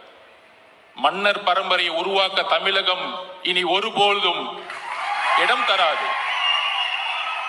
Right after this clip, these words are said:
மன்னராட்சி ஒழிக்கப்பட்டது. மன்னர் பரம்பரையை ஒழிப்பதற்கு இன்றைக்கு புரட்சியாளர் அம்பேத்கருடைய சிந்தனைகள் நமக்கு தேவைப்படுகிறது.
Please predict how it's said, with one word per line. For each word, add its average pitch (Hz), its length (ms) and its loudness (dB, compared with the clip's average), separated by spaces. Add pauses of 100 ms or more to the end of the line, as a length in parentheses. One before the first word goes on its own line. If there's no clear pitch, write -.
(320)
மன்னராட்சி 214 680 2 (120)
ஒழிக்கப்பட்டது. 208 720 2 (840)
மன்னர் 214 480 2
பரம்பரையை 185 540 0 (720)
ஒழிப்பதற்கு 196 680 2 (460)
இன்றைக்கு 170 420 -2
புரட்சியாளர் 180 640 2
அம்பேத்கருடைய 165 720 0
சிந்தனைகள் 196 500 0
நமக்கு 160 280 0
தேவைப்படுகிறது. 143 720 0